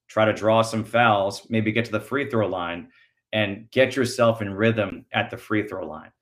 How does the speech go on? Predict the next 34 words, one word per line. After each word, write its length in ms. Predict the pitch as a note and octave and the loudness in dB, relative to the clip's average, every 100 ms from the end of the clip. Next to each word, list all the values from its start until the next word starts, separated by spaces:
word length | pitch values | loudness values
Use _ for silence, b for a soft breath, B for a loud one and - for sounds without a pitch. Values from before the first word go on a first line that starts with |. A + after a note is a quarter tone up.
| _ _ _ | _ _ _
And 100 | G#2 | -4
the 60 | G#2 | 0
Wizards 420 | A2+ B2+ C3 A#2+ | 4 4 2 0
just 240 | - A2+ - | 0 -2 0
didn't 200 | A#2 G#2+ | 2 2
attempt 400 | - A2+ G#2+ A2+ | 2 0 0 0
nearly 280 | G#2+ A2+ | 2 2
enough 300 | G#2 G2+ F#2+ | 2 0 -4
free 220 | - G#2 G2+ | -2 -2 -2
throws 260 | G2+ F2+ | -4 -4
in 60 | F2+ | -8
the 80 | E2 | -6
game. 460 | F#2 F2+ E2 D#2 _ _ _ _ | -4 -6 -8 -14 _ _ _ _
Um, 640 | - F2+ F2 E2 E2 D#2 D2+ _ | -8 -6 -6 -8 -12 -14 -16 _
and 120 | A2+ - | -10 -4
so 160 | G#2 | 0
that 240 | A2 A#2+ A2 | 4 2 2
to 120 | A2 | 2
me 200 | A2+ A2 | 4 4
was, 440 | G2+ F#2+ - - - | 2 -2 -6 -12 -4
was 200 | G#2+ G#2 | -4 -2
the 60 | |
disappointing 580 | G#2+ G2 G2+ G2 G2 F#2 | -6 -6 -8 -6 -8 -8
part 240 | - F2+ | -8 -10
of 100 | - | -10
it. 140 | - - _ _ _ - | -14 -18 _ _ _ -2
But 260 | G#2 G2+ - | -2 0 -2
again, 520 | G#2 A2 F#2 D#2+ - - | 2 2 2 -6 -16 -12
I, 80 | - | -8
I 40 | G#2 | -6
can't 280 | - B2 A#2 | -2 -2 -2
stress 280 | B2 - | 0 0
it 60 | G#2 | 0
enough. 400 | G#2 G#2+ G#2+ | 0 2 2